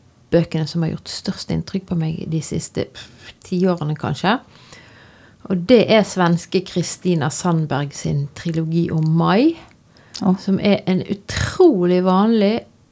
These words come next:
Speaker 1: ganske kjedelig, litt selvopptatt, litt innskrenket, kanskje litt,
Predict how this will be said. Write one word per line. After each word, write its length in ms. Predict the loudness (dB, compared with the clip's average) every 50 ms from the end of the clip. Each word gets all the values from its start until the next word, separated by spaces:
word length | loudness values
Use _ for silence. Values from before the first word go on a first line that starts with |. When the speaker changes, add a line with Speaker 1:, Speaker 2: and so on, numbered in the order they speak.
| _ _ _ -8 -8 -4 0
Speaker 1:
ganske 460 | 2 4 4 4 2 0 -2 -6 -6
kjedelig, 720 | -6 -2 0 2 4 4 2 2 0 0 2 2 0 0 -4 -10 -20 -20 -20 _ _ _ 0
litt 300 | 4 6 6 6 4 0
selvopptatt, 880 | 0 2 4 6 6 4 2 0 -2 -2 0 0 0 -2 _ -10 -6 -2
litt 460 | -2 -2 -2 -4 -10 _ _ -12 -4
innskrenket, 760 | 0 2 2 2 2 0 -4 -4 0 0 2 2 0 -4 -4
kanskje 400 | -2 -2 -2 0 0 0 -2 0
litt, 260 | 0 0 -2 -4 -12